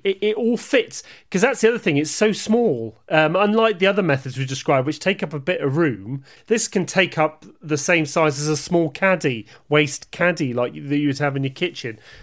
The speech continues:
So it's, it's invaluable for small flats and things. And I think it's something we're gonna see more and more of, especially, like you say, in, in, in the urban environment. So hopefully one of those methods has,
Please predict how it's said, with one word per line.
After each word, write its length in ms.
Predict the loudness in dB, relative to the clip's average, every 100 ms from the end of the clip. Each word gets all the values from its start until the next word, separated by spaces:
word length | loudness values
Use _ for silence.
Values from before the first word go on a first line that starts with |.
| -2
So 160 | 2
it's, 180 | 2 0
it's 220 | -2 -2
invaluable 600 | 0 0 2 2 2 0
for 140 | -2 -4
small 520 | -2 2 2 2 0 -6 _ _
flats 440 | -2 0 0 -2 -6
and 140 | -6
things. 280 | -6 -6 -4
And 260 | -2 -2
I 40 | -2
think 220 | -2 -2
it's 140 | -2
something 340 | 0 -2 0 0
we're 100 | 0
gonna 200 | 0 -2
see 360 | -2 -4 -4 -8 _ _ -2
more 340 | 2 4 4
and 140 | 2
more 340 | 2 4 4 2
of, 320 | -2 -8 -8
especially, 520 | -8 -2 -2 0 -2
like 200 | 0 0
you 60 | -2
say, 360 | -2 2 2 0
in, 160 | -2
in, 360 | -4 -2 -2 -4
in 300 | -4 -4 -4
the 160 | -4 -2
urban 320 | 0 -2 -6
environment. 600 | -8 -4 -2 -2 -4 -12 _ _
So 240 | 0 2 2
hopefully 560 | 0 2 0 2 2
one 180 | 4 4
of 60 | 4
those 200 | 2 4
methods 760 | 2 2 -4 -6 -6 -10 -8
has, 600 | 2 4 4 2 -2 -4